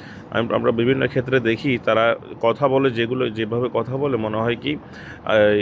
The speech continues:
ইন্ডিয়া আপনাদেরকে কিছু না দিলে, আহ, আমাদেরকে কিছু না দিলে আমরা খেতে পারবো না। আসলে ইন্ডিয়া থেকে আমরা তো, তো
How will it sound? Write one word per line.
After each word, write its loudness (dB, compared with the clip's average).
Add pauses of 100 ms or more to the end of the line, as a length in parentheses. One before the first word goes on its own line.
(360)
ইন্ডিয়া 2
আপনাদেরকে -4
কিছু -8
না 0
দিলে, 0
আহ, -6 (1000)
আমাদেরকে -2
কিছু -4
না 2
দিলে 0
আমরা 0
খেতে 0
পারবো 2
না। -4 (160)
আসলে -2
ইন্ডিয়া 2
থেকে 0
আমরা -2
তো, -2
তো -2